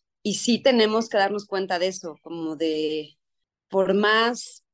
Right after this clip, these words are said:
pequeños que parezcamos y que a veces sentimos que,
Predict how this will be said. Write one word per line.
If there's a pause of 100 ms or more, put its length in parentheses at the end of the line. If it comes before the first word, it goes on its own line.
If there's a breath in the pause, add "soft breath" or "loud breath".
(240)
pequeños
que
parezcamos
y
que
a
veces
sentimos
que,